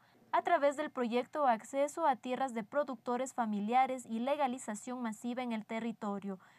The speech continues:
que busca legalizar en forma masiva la tenencia de la tierra,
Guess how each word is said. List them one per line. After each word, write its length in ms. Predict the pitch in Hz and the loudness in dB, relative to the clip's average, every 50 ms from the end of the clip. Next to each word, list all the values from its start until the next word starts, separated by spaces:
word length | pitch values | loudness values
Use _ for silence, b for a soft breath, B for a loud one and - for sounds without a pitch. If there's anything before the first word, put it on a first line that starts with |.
| b b b | b b b
que 120 | - 254 | -4 -4
busca 380 | 240 233 277 285 277 - 254 226 | -2 0 -2 -2 -2 0 0 0
legalizar 680 | 226 240 277 277 269 247 226 214 - - 240 233 247 | 0 0 0 0 0 0 0 -4 -2 2 2 2 2
en 140 | 277 294 285 | 2 -2 -6
forma 340 | - 254 233 233 233 233 226 | -4 -2 -2 -2 -2 -2 -2
masiva 580 | 220 214 208 208 - - 294 320 311 254 240 | -2 -2 -4 -4 -6 -8 -8 -6 0 0 0
la 140 | 220 220 220 | 2 0 -2
tenencia 520 | 214 220 214 208 214 226 240 240 - 277 240 | -4 -4 -4 -4 -2 -4 -4 -4 -4 -4 -4
de 100 | 254 233 | -4 -2
la 140 | 214 196 | -2 -2
tierra, 520 | 196 _ - 220 220 208 208 - 214 208 | -4 _ -6 -4 -4 -4 -4 -4 -4 -6